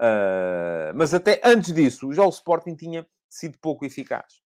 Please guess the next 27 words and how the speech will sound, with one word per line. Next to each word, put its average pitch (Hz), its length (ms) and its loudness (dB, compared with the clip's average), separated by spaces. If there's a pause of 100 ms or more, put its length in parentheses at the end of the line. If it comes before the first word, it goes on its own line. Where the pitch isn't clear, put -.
(400)
Portanto, 180 280 -8
a 185 40 0
narrativa 170 400 0
da 147 80 -4
eficácia 135 400 -4
para 120 100 -8
mim 117 100 -8
não 90 140 -10
colhe. 76 280 -8
Em 185 100 -8
que 185 60 -2
é 190 60 0
que 143 80 -10
o - 20 -12
Sporting 135 420 -4
foi 135 160 -6
melhor 117 280 -2
do 110 60 -16
que - 80 -12
o 92 40 -10
Benfica? 95 340 -12
Foi 131 140 -6
melhor 120 320 0 (880)
tecnicamente, 151 800 -4
foi 151 80 -4
melhor 120 400 -2 (420)
fisicamente, 156 840 -6